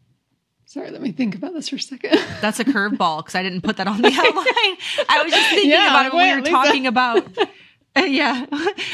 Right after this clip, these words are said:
Speaker 2: Well, earlier we were talking about, like, keeping things simple. And I was thinking about how, like, tonight for dinner,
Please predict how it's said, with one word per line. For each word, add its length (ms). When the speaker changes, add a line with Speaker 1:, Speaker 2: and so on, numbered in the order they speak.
Speaker 2:
Well, 140
earlier 380
we 160
were 80
talking 400
about, 480
like, 280
keeping 360
things 280
simple. 640
And 100
I 100
was 160
thinking 300
about 260
how, 560
like, 220
tonight 400
for 140
dinner, 420